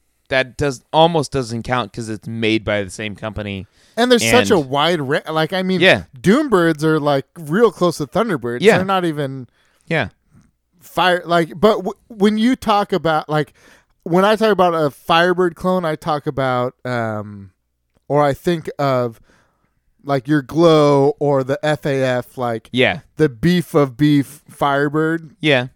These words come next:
Speaker 2: The Flare is doing a really good job.
Speaker 1: A-, absolutely. All right, so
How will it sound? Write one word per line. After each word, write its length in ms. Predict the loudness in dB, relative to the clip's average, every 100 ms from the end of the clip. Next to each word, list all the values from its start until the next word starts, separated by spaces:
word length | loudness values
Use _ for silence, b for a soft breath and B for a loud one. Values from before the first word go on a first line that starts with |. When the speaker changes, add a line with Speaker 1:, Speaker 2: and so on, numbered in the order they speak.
| -6
Speaker 2:
The 160 | -4
Flare 360 | -4 -2 0 2
is 100 | 0
doing 200 | -4 -6
a 80 | -8
really 400 | -8 -6 -6 -6
good 160 | -10
job. 300 | -10 -12 -14 -20 _ _ _ _ -14
Speaker 1:
A-, 100 | -14 -12 -6
absolutely. 720 | -6 -6 -10 -10 -10 -14 -18 _ _
All 100 | -2
right, 240 | -2 -2
so 500 | -2 2 4 4 2